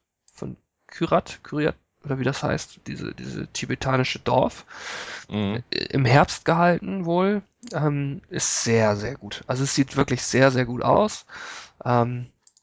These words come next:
Speaker 1: ist alles auf, auf Tibet getuned, Waldlandschaften und so weiter. Ähm, sehr, sehr stimmig. So, was jetzt da,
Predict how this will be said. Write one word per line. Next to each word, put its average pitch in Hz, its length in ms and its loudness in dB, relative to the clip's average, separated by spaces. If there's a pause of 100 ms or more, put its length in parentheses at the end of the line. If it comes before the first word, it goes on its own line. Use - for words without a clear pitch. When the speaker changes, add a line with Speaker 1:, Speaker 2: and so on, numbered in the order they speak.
(480)
Speaker 1:
ist - 280 -4
alles 139 320 4
auf, - 300 -4
auf - 140 -8
Tibet 160 400 4
getuned, 160 720 0 (220)
Waldlandschaften 143 880 4
und 139 140 -12
so 127 160 -8
weiter. 120 420 -4 (580)
Ähm, 113 360 0 (840)
sehr, 113 360 2
sehr 127 140 -4
stimmig. - 480 -8 (320)
So, - 320 -16 (160)
was 127 200 -2
jetzt - 300 -4
da, 160 320 -2